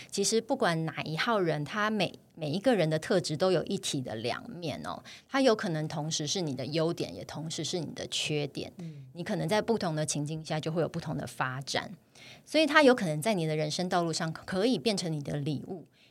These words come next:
Speaker 1: 也有可能会变成常常绊倒你的一些陷阱。
Speaker 2: 嗯。
Speaker 1: 所以请大家要先觉察，哦，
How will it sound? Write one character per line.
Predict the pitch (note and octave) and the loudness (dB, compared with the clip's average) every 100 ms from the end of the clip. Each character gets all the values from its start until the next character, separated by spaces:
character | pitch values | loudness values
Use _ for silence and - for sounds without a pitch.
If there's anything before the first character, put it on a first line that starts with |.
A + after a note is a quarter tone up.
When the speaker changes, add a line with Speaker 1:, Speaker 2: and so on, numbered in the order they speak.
| _ | _
Speaker 1:
也 | F3+ G3 | 2 6
有 | G#3 | 6
可 | A3+ G3 D3 | 2 -2 -2
能 | C#3+ C#3+ | -4 -8
会 | - F#3 | -6 -4
变 | F3+ F#3 | -2 -2
成 | E3 D#3 | -2 -6
常 | D3 E3 D#3 | -6 -6 -6
常 | E3+ D3+ C#3 | -6 -8 -6
绊 | F3 | -4
倒 | D3 C#3+ | -4 -4
你 | C#3+ | -4
的 | C#3 C#3+ | -6 -8
一 | |
些 | D3+ E3 | -4 -2
陷 | D#3+ F3 C#3+ | 0 0 0
阱。 | - - - - | -4 -6 -8 -14
Speaker 2:
嗯。 | D#3+ D3 C#3 - _ | -16 -14 -16 -18 _
Speaker 1:
所 | - | 2
以 | C4+ | 4
请 | D4+ G3 | 6 4
大 | E3 F#3+ | 2 2
家 | F#3 | 4
要 | F#3 F#3+ | 4 4
先 | F#3 F#3 F3 F3+ | 4 2 2 2
觉 | F#3 D#3 D#3 | -2 0 2
察， | - - D3+ B2+ C3 D#3+ - | 2 0 -2 -4 -6 -8 -10
哦， | D3+ | -10